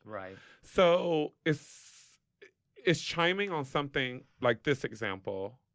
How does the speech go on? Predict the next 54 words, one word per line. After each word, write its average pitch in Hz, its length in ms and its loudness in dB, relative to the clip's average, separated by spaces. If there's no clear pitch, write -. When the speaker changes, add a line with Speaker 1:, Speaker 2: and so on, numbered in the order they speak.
Speaker 2:
Is 139 120 -6
it 156 60 -2
a 165 40 0
fair 160 220 0
argument? 160 520 -8
Speaker 1:
Wow. 101 760 -12
Speaker 2:
I 120 140 4
don't 143 200 -6
<laughs> - 60 -8
Speaker 1:
I 156 60 -2
Speaker 2:
there 214 120 0
Speaker 1:
don't 151 100 4
Speaker 2:
are 147 60 6
Speaker 1:
know, - 0 -
Speaker 2:
some 170 80 4
Speaker 1:
because 156 220 4
it's 156 80 4
Speaker 2:
people 160 100 6
Speaker 1:
almost 156 240 2
as 135 100 -2
if 135 120 -2
you're 127 100 -4
comparing 123 400 -4
apples 110 320 -6
to 113 100 -8
oranges, 104 420 -6
because 104 300 -4
Speaker 2:
Right. 127 280 4
Speaker 1:
is 104 280 -2
hair 110 720 0
as 107 240 0
important 104 640 -4
as 98 600 -4
Speaker 2:
'Cause 170 160 4
I, 151 40 4
Speaker 1:
se-, - 160 -6
Speaker 2:
'cause 175 160 4
I 143 140 6
would 190 120 2
be 160 60 4
doing, - 100 2
Speaker 1:
sexuality? 131 400 4
Speaker 2:
I 117 80 2
would 120 120 0
be 123 100 -4
doing 120 180 0
the 117 60 -6
same 110 240 -2
thing 107 180 -4
that 107 160 -4
Barb 101 260 2
did 101 180 -2
to - 120 -10
me. 107 380 -2